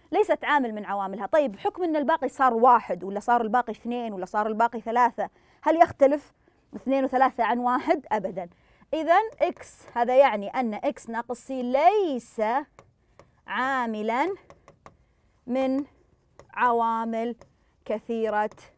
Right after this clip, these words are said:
الحدود. إذا كان ناتج القسمة الآن يساوي واحدا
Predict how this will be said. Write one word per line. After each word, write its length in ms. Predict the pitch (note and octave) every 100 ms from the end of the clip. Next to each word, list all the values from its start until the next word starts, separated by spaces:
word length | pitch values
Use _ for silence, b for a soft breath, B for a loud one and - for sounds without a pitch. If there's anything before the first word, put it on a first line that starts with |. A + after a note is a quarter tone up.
| - _ - _ b b b - -
الحدود. 500 | D#4 D#4 A3 E3+ E3 - _ - _ _ _ _ b b b b b b -
إذا 160 | C4 C#4
كان 460 | - B4 A4 E4
ناتج 580 | D#4+ G#4+ A4+ - D4+ B3+
القسمة 840 | C4+ B3 F4 F#4 - - A3+ G3 F#3 D#3+ B B G3
الآن 400 | A#3+ C4 B3 F#3+
يساوي 580 | G3+ - A#3+ A3 G3+ G3+
واحدا 760 | A3 G#3 - F3+ F3+ F3+ F#3